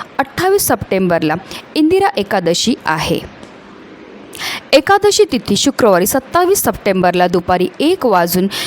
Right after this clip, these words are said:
वीस मिनिटांनी प्रारंभ होईल, तर दुसऱ्या दिवशी म्हणजे शनिवारी अठ्ठावीस सप्टेंबरला दुपारी दोन वाजून पन्नास मिनिटांनी समाप्त होईल आणि उदय तिथीनुसार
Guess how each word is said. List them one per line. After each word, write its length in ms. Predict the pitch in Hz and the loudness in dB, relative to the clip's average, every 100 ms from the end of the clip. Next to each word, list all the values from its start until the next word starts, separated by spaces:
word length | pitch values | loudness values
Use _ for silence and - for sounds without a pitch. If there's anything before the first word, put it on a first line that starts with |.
| - | -4
वीस 300 | 190 294 - | 0 2 2
मिनिटांनी 440 | 254 214 175 175 220 | 2 2 0 0 -2
प्रारंभ 540 | - 175 170 240 233 | 0 0 0 2 2
होईल, 420 | 180 175 160 165 | 2 2 0 0
तर 100 | 196 | 0
दुसऱ्या 380 | 196 254 233 180 | 0 0 0 0
दिवशी 320 | 165 175 - | 0 0 0
म्हणजे 360 | 180 175 165 175 - - - - | 0 0 0 -2 -4 -10 -8 -2
शनिवारी 580 | 277 214 196 175 170 143 - - - - - - | 0 0 2 0 0 -2 -6 -10 -18 -20 -20 -6
अठ्ठावीस 440 | 240 - 339 403 - | -6 -2 0 2 2
सप्टेंबरला 640 | 214 - 196 190 175 175 | -2 -2 -2 0 0 0
दुपारी 380 | 175 180 170 170 | 0 -2 -2 -2
दोन 300 | 165 196 320 | 0 2 4
वाजून 360 | 302 185 185 214 | 2 2 0 -2
पन्नास 500 | 196 190 214 349 247 | 0 0 0 0 0
मिनिटांनी 520 | 190 160 175 170 311 - - - - | 0 0 0 0 -2 -6 -16 -18 -8
समाप्त 560 | - 349 320 277 - 185 | -2 2 4 2 0 0
होईल 300 | 175 165 165 | 2 0 0
आणि 160 | 175 185 - | 0 0 2
उदय 240 | 233 392 - | 2 0 0
तिथीनुसार 640 | 190 208 185 175 170 156 | -2 0 0 0 -2 -4